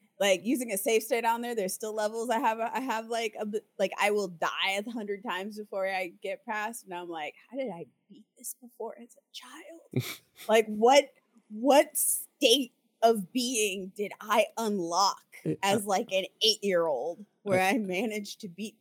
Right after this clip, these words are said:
Speaker 1: this even once?
Speaker 2: I, I call it the singularity of youth when you have nothing happening.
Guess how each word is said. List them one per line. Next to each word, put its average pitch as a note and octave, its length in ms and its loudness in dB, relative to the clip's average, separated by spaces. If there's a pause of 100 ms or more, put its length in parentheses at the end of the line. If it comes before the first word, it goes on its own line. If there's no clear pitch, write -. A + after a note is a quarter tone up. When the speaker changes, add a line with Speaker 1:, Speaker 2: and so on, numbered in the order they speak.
Speaker 1:
this - 360 -10
even G3+ 440 -4
once? - 480 -8 (160)
Speaker 2:
I, A#2+ 240 -4
I C3 40 -6
call F3 300 -2
it D3+ 160 -6
the A#2 80 -6
singularity A2 920 -4
of G2+ 160 -6
youth G2 340 -8
when F#2+ 160 -6
you G2 120 -4
have A#2+ 200 -8
nothing F#2 440 -6
happening. A#2+ 500 -14